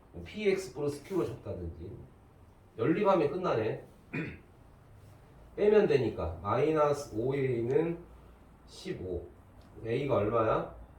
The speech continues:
마이너스 삼. A가 마이너스 삼이니까 B는 얼마인가? 구가 되나요?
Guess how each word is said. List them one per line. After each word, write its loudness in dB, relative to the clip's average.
마이너스 -4
삼. -10
A가 2
마이너스 0
삼이니까 -4
B는 -2
얼마인가? -2
구가 0
되나요? -4